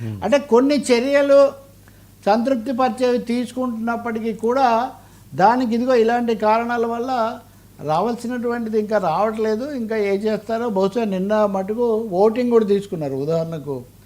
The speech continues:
Speaker 2: ఈ ఐకానిక్ బ్రిడ్జి, ఈ మూలపాడు, అమరావతి మూలపాడు ఆ బ్రిడ్జి ఎలా కట్టాలి, ఐకానిక్ బ్రిడ్జి అని ఓటింగ్ చేస్తే దానికి ఎక్కువ మంది ఫలానా మోడల్ చేశారు,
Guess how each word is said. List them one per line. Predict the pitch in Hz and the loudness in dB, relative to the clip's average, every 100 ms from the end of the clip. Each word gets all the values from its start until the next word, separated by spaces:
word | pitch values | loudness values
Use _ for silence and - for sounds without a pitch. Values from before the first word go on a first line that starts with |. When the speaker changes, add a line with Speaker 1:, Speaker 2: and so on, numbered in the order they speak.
| - - - 151 | -20 -20 -14 -2
Speaker 2:
ఈ | |
ఐకానిక్ | 156 185 196 220 220 185 | 0 0 2 0 0 -2
బ్రిడ్జి, | 185 185 165 165 - 160 | -2 -2 -4 -6 -6 -8
ఈ | 165 | -6
మూలపాడు, | 160 196 220 220 208 208 202 190 156 | -4 0 0 2 0 2 -2 -4 -8
అమరావతి | 170 190 196 190 | -4 0 0 0
మూలపాడు | 190 175 185 180 175 175 165 156 - - - - - 139 | -4 -4 -4 -6 -6 -6 -8 -10 -16 -20 -20 -20 -16 -12
ఆ | |
బ్రిడ్జి | 139 170 185 160 220 220 180 202 190 - - | -6 -2 -2 -2 2 4 4 0 -6 -16 -4
ఎలా | 165 214 | 0 2
కట్టాలి, | 208 196 196 196 196 | 2 -2 0 0 0
ఐకానిక్ | 180 180 202 190 180 | -2 -2 -4 -4 -4
బ్రిడ్జి | 175 180 180 | -4 -4 -4
అని | 208 | -4
ఓటింగ్ | 185 175 180 196 185 | -4 -4 -2 -4 -2
చేస్తే | 175 175 214 | -4 -4 -4
దానికి | 196 175 | -4 -4
ఎక్కువ | 170 165 196 | -6 -6 -6
మంది | 190 185 185 | -4 -4 -4
ఫలానా | 170 165 165 175 | -2 -2 -2 -4
మోడల్ | 165 160 165 175 160 | -4 -4 -4 -8 -6
చేశారు, | 165 165 160 196 | -6 -4 -4 -6